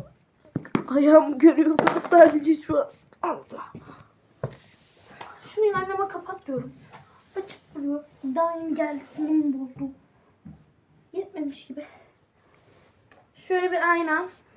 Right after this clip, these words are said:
lazım olur diye. Şöyle nasıl sekreterim var. Öncelikle bunu da içine atıyorum. Başka şu tokaları da atacakmışım. Saç lastikleri var ama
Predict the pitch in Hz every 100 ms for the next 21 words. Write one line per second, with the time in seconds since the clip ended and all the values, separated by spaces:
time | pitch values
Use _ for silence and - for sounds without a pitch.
0 | _ 311 285 294 311 294 330 294 269 254
1 | 247 254 - _ _ _ _ _ _ _
2 | _ _ _ _ - 226 226 233 226 -
3 | - _ 226 226 - 214 202 220 214 208
4 | 208 262 - - - - - - - -
5 | - - - - 220 208 220 208 208 220
6 | 220 - - 202 - 208 196 - - 254
7 | 262 269 _ _ _ _ _ - _ _
8 | _ _ _ _ 294 285 - - 294 -
9 | - - - - 285 285 285 294 285 262
10 | 226 226 - 214 208 214 - - 226 226
11 | _ _ - 226 226 240 226 - 233 226
12 | - 277 277 269 254